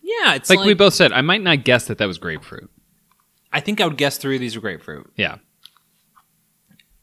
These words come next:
Speaker 1: I, I don't know if I would on <laughs> number four.
Speaker 2: I might guess that it's,
Speaker 1: Two,
Speaker 2: like,
Speaker 1: two, two, two, two, two,
Speaker 2: citrusy.
Speaker 1: two.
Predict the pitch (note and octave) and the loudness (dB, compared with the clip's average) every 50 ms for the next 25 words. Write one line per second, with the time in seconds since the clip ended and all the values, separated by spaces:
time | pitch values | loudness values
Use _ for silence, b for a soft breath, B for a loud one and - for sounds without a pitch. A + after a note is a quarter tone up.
0 | _ _ _ _ _ - G#2 G#2+ G#2+ - - G#2 G#2+ G2 - G#2+ G#2+ G#2 G#2 G2+ | _ _ _ _ _ -18 -14 -14 -14 -14 -12 -14 -14 -10 -8 -8 -8 -6 -6 -8
1 | - - G#2+ A2+ G#2+ A2 F#2+ F#2 F2 F#2+ - - A#2+ G#2+ - - - A#2+ A2 - | -6 -6 -6 -4 -4 -4 -6 -6 -10 -14 -12 -10 -12 -12 -12 -14 -16 -14 -14 -14
2 | A2+ - - D3 E3+ G3+ G#3 F#3+ D#3+ D3+ E3 E3 - - D#3 C#3 C3 A#2+ - E3+ | -14 -4 0 0 2 2 2 2 2 2 2 2 2 2 0 0 0 2 4 4
3 | C#3 B2 A2+ A#2+ B2 G#2+ - G#2+ - A#2+ B2+ - G2+ A2 G#2 G2 F#2+ F2+ E2+ D#2+ | 4 4 2 2 0 0 0 0 0 0 0 0 0 -2 0 0 -2 -4 -6 -8
4 | F2+ F#2+ | -10 -14